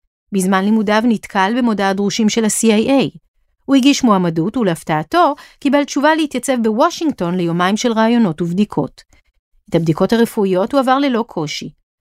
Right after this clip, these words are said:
בראיונות הוא נשאל שאלות רבות על עברו, ובין השאר הודה כי עישן סמים. "ידעתי שאם רגשי האשמה הקתולים שעדיין נותרו בי,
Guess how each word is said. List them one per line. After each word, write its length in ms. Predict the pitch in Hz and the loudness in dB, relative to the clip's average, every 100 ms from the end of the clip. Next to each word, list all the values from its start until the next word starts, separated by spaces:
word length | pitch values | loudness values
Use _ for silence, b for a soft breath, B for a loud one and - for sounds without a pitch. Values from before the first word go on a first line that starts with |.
| _ _ | _ _
בראיונות 580 | 190 180 156 160 240 320 | -4 0 0 2 2 2
הוא 80 | 269 | 0
נשאל 300 | 202 226 226 | 0 -2 -4
שאלות 360 | - 214 214 240 | -2 -4 -4 -4
רבות 300 | 214 294 294 | 0 0 2
על 100 | 214 | -2
עברו, 520 | 202 185 175 151 240 B B - | 0 -2 -2 -4 -6 B B -2
ובין 200 | 262 320 | 0 0
השאר 200 | 302 294 | 0 0
הודה 340 | 294 247 175 170 | 0 0 -2 -2
כי 100 | 226 | -6
עישן 280 | - 175 | -4 -6
סמים. 480 | 175 - 226 220 151 - _ _ _ _ _ _ 226 | -4 2 4 4 2 -6 _ _ _ _ _ _ -2
"ידעתי 560 | 220 233 233 - 175 | 0 2 0 -4 -8
שאם 280 | 160 202 180 180 | -6 -4 -2 -4
רגשי 260 | 185 - | -4 -2
האשמה 360 | 247 233 247 233 | 0 0 0 0
הקתולים 460 | 226 214 254 247 | 0 -2 0 0
שעדיין 440 | 226 196 190 233 233 | 0 -2 0 0 0
נותרו 320 | 180 254 311 | -2 -2 0
בי, 200 | 220 220 | 0 -4